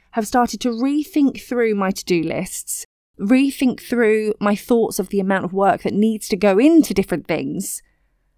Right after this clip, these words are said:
because of one statement that I have read.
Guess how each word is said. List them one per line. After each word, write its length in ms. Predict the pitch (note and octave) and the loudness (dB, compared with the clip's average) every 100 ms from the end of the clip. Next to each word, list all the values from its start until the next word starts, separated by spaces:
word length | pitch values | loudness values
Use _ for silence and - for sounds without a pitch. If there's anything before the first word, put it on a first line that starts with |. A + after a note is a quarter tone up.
| _ _ - | _ _ -4
because 540 | G#3+ - - B3 A3+ | -4 -4 2 2 2
of 180 | - G3+ | -2 -2
one 260 | G#3 G3+ G3+ | 2 2 0
statement 580 | - G3 F3 F3 E3+ - | -2 -2 -2 -4 -6 -4
that 120 | D#3+ | -4
I 80 | E3 | -4
have 220 | E3 - | -6 -8
read. 300 | - - | -8 -8